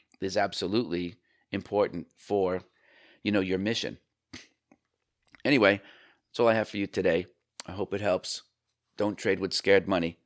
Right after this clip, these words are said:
and detach from what you can consume with it because that's not the point. Your cash, your margin balances, those are, it's ammunition. It's points in a video game. And your goal is to grow that money.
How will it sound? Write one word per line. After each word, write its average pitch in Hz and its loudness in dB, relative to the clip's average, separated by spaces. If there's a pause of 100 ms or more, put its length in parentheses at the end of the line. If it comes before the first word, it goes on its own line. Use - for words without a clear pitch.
(220)
and 95 -4
detach 101 -4
from 92 -2
what 92 -4
you 92 -8
can 90 -10
consume 123 -2
with 104 0
it 92 0
because 90 -2 (600)
that's 101 -2
not 95 -4
the 95 -8
point. 101 -6 (480)
Your 92 -4
cash, 107 0
your 90 -2
margin 98 0
balances, 92 -2
those 98 0
are, 90 -4
it's 87 -8
ammunition. 95 -2 (140)
It's - -6 (340)
points 113 -2
in 98 0
a 87 -2
video 92 -2
game. 60 -10 (960)
And 95 -4
your 92 -4
goal 113 4
is 101 -2
to 98 -4
grow 98 2
that 92 0
money. 98 -4